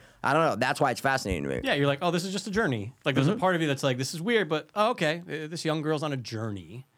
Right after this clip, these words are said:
Speaker 1: But then, and then you realize, you go, "Holy shit, no, wait, this is fucking
Speaker 2: Yeah,
Speaker 1: weird."
Speaker 2: this is fucking
Speaker 1: Like,
Speaker 2: disgu-, yeah, yeah, yeah.
Speaker 1: he makes it magical until
Speaker 2: Yeah.
Speaker 1: you're like, "What? No, this is
Speaker 2: Right.
Speaker 1: fucking bizarre."
Speaker 2: Right.
Speaker 1: A normal person would not be doing this at all,
Speaker 2: No.
Speaker 1: you know?
Speaker 2: Does she kiss him? Does she kiss it?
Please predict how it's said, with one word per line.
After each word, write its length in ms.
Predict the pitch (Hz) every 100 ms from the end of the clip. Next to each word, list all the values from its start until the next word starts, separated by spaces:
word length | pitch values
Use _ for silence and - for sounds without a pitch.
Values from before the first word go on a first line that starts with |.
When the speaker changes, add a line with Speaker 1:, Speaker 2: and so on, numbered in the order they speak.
| _ -
Speaker 1:
But 140 | 117 165
then, 120 | 170
and 100 | 180
then 120 | 165 147
you 100 | 139
realize, 400 | 240 147 87 120
you 60 |
go, 100 | 139
"Holy 320 | - 247 208
shit, 240 | 123 - 156
no, 100 | 190
wait, 200 | 196 127
this 180 | 190 135
is 80 |
fucking 340 | - 160 165 160
Speaker 2:
Yeah, 100 | 175
Speaker 1:
weird." 200 | 330 262
Speaker 2:
this 60 |
is 120 | 180 131
fucking 520 | 165 143 127 117 104 127
Speaker 1:
Like, 180 | 151
Speaker 2:
disgu-, 120 | 170 151
yeah, 200 | 135 113
yeah, 160 | 120
yeah. 160 | 117 113 - 123
Speaker 1:
he 140 | 170
makes 240 | 202 202
it 80 | 170
magical 640 | 147 196 226 175 160 143 135
until 340 | 135 - 208
Speaker 2:
Yeah. 60 | 170
Speaker 1:
you're 100 | 151
like, 160 | 131
"What? 480 | 170 202 196 113 67
No, 440 | 123 143 156 127
this 200 | 110 139
is 140 | 120 101
Speaker 2:
Right. 80 | 90
Speaker 1:
fucking 280 | 170 170 143
bizarre." 540 | 123 107 139 113 85
Speaker 2:
Right. 240 | - 101 90
Speaker 1:
A 60 |
normal 320 | 127 151 156 139
person 340 | 156 143 131
would 120 | 123
not 340 | 120 127 139 113
be 120 | 120
doing 280 | 120 107 90
this 160 | 92
at 100 | 98
all, 480 | 101 107 113 107 101
Speaker 2:
No. 80 | 95
Speaker 1:
you 60 |
know? 180 | 120 117
Speaker 2:
Does 100 | 131
she 100 | 135
kiss 200 | - 240
him? 200 | 254 269 -
Does 120 | -
she 80 | 233
kiss 180 | 254 254
it? 160 | 285